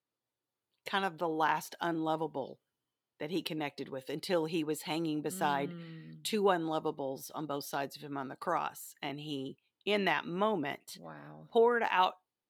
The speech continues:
Speaker 1: his great love and said, "Today you will be with me in paradise. Your sins are forgiven."
Speaker 2: Mm-hmm. Wow.
Speaker 1: You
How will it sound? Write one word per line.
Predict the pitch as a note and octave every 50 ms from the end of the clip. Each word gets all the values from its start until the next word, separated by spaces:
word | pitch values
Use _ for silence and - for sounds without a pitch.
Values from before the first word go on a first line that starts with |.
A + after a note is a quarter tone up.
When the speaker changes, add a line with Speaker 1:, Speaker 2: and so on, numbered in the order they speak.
| _ -
Speaker 1:
his | - D3 F#3 E3+ D#3+ D3+ D3
great | - _ - - - E3+ E3 D#3+ E3+ F3+ F#3 F#3+ G3 G#3+ G#3+ - _ - - - _ _ _ _ _ _ _ _ -
love | F#3 F3+ F3+ F#3 G3 F3+ D#3 C#3 C#3+ C#3+ C#3+ - - - - _ _ _ _ _ _ _ _ _ _ _ _ _ _ _ _ _ _ _ _ _ _ _ -
and | D3+ D3 C#3+ C#3+ C#3+ - - - _ -
said, | - - - D#3+ C#3 C3+ - - - - _ _ _ _ _ _ _ _ _ _ _ _ _ _ -
"Today | - - D#3 E3 C#3+ C3+ B2 - - _ _ _ _ _ _ _ -
you | G#3+ F3+ G3+ G3+ F#3
will | E3+ D#3+ C#3
be | - D3+ C#3+ C3+
with | C3+ B2+ - -
me | - - -
in | - -
paradise. | - - - - - - - - - - - - _ _ _ _ _ _ _ _ _ _ _ _ _ _ _ _ _ _ _ _ _ -
Your | - F3 D#3
sins | - - D3 C3+ - -
are | -
forgiven." | - - - G2+ - D#2+ - - - - - _ _ _ _ _ _ _ _ E3
Speaker 2:
Mm-hmm. | F3+ F3+ E3+ D3 F3 F3 E3+ E3 E3+ F#3 F#3+ F#3+ E3+ _ _ _ _ _ _ _ _ _ _ _ _ _ _ _ _ _ _ _ _ _ _ _ _ _ _ _ _ _ _ F#3
Wow. | E3+ D3+
Speaker 1:
You | D3